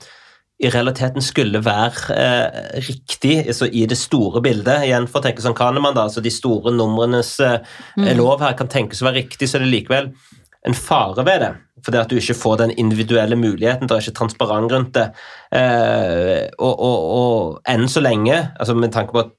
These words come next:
Speaker 1: dere er vel de første i Norge som gjør de her tingene, så det, vi er vel bare den spede begynnelse av hvordan algoritmer og kunstig intelligens, eh, eventuelt skulle, skulle komme inn her.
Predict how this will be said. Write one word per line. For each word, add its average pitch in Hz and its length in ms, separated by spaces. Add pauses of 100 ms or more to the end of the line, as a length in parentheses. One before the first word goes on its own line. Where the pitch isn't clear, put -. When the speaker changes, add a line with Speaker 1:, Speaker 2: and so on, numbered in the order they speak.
(220)
Speaker 1:
dere 110 380
er 117 40
vel 127 100
de 120 60
første - 420
i - 20
Norge 107 400
som 117 180
gjør 110 300
de 131 80
her 131 160
tingene, 123 280
så 117 120
det, 117 180 (260)
vi 123 100
er 120 60
vel 131 100
bare 120 180
den 123 100
spede 113 360
begynnelse 113 520
av 110 140
hvordan 113 400 (440)
algoritmer 120 580
og 117 40
kunstig 113 360
intelligens, 117 640
eh, 123 240 (500)
eventuelt 117 340
skulle, 117 800
skulle 117 240
komme 120 220
inn 147 100
her. 117 220